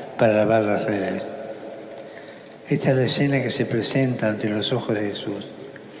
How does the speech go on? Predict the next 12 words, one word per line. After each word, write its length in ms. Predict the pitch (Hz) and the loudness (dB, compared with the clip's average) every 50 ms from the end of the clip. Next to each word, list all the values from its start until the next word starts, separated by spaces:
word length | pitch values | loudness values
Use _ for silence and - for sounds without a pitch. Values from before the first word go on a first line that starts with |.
| - - - - - - - - - - - | -18 -18 -16 -16 -18 -16 -16 -16 -10 -2 0
Él 120 | 143 143 | 0 2
se 180 | - - 147 131 | 2 2 2 4
detiene 680 | 123 117 110 101 - 95 135 127 113 110 98 98 101 | 4 4 2 2 2 4 4 4 4 4 2 0 0
precisamente 800 | 95 - 107 98 - 127 123 - 120 113 110 120 123 120 - 120 | 0 -2 -2 0 0 0 0 2 2 2 2 2 2 2 2 2
allí. 400 | 104 101 95 - 110 98 95 90 - - - - - - - - - - - - - - - - - - | 2 2 0 0 -2 -2 -4 -4 -8 -10 -10 -10 -10 -10 -10 -10 -12 -14 -14 -14 -16 -16 -16 -16 -10 -4
Hacía 460 | - 123 110 - - 147 139 123 - | -2 0 0 2 2 4 4 4 4
poco 540 | - 151 143 127 107 - - - 104 101 - | 4 4 4 4 4 0 -2 -2 -2 -2 -2
que 120 | - - 120 | 0 0 2
había 260 | 110 120 123 120 117 | 4 4 4 4 2
comenzado 680 | - 120 110 110 107 - - - 123 120 117 113 110 | 2 0 0 0 0 0 0 2 2 2 2 2 0
su 160 | - - - - - | 0 -2 -4 -4 -4
predicación 680 | 110 104 101 104 104 - 101 98 - - - - | -2 -2 -2 -2 -4 -4 -4 -4 -4 -6 -6 -8